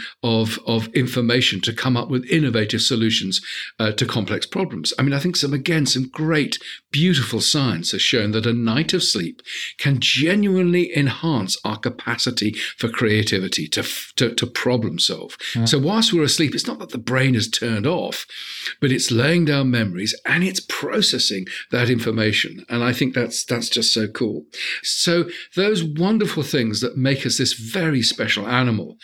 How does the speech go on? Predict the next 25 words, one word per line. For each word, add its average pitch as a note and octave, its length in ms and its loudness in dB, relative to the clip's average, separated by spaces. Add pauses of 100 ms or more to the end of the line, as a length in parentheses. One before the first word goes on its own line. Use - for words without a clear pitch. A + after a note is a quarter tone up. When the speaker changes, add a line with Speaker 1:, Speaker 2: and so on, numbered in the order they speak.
(440)
Speaker 1:
have C3 360 0
been C3+ 380 4
blasted D3 720 -2 (400)
by A2 480 2
a A2 80 -4
lack G2+ 280 -4
of - 60 -4
sleep. - 340 0 (120)
And B2 140 4
that's A#3 200 2
just - 240 -2
the B2 60 -2
short-term - 600 0
stuff. - 400 -6 (460)
If - 180 2
we - 80 4
Speaker 2:
Yeah. A#2+ 80 6
Speaker 1:
think - 160 4
about B2 420 0 (360)
the B2 100 2
longer B2+ 640 2
chronic E3 580 2
impact - 520 -4 (280)
of G2 240 -2
sleep G#2+ 420 2